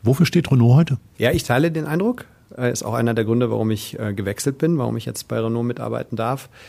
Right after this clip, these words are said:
Speaker 2: Das geht ein Stück weit auch auf den neuen Vorstandsvorsitzenden zurück von Renault Group in Paris, Luca Di Meo, den ich aus meiner Vergangenheit bei Audi auch kenne oder kennenlernen durfte. Kommt ja auch aus dem Volkswagen-Konzern, wie ich auch. Und der hat die Renaulution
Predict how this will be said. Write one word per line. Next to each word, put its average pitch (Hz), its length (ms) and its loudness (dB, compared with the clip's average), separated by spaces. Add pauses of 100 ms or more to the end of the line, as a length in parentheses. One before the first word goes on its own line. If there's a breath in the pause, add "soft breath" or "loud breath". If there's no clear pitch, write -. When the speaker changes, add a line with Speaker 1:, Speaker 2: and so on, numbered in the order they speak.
(160 loud breath)
Speaker 2:
Das - 180 -8
geht 127 180 0
ein 110 40 -4
Stück 135 260 -2
weit 127 120 2
auch 107 120 -2
auf 101 100 -10
den 107 120 -2
neuen 107 140 0
Vorstandsvorsitzenden 92 800 -6
zurück 92 540 -8
von 95 420 -8
Renault 95 460 -4
Group 123 440 -2
in 92 440 -8
Paris, 120 500 -4
Luca 107 240 -4
Di 101 80 -4
Meo, 143 400 2 (140)
den 110 260 -4
ich 107 100 -4
aus 107 120 -6
meiner 95 180 0
Vergangenheit 107 500 0
bei 90 140 -6
Audi 139 300 -4
auch 123 320 -8 (160)
kenne 123 240 -2
oder 107 120 -4
kennenlernen 98 460 -2
durfte. 117 340 -4
Kommt 104 200 -8
ja 110 80 -8
auch 104 80 -6
aus 107 100 -8
dem 110 80 -10
Volkswagen-Konzern, 101 720 -6
wie 101 60 -6
ich 98 160 -10
auch. 107 240 -4 (120)
Und 110 420 0
der 101 120 0
hat 113 140 0
die 117 60 2
Renaulution 113 600 2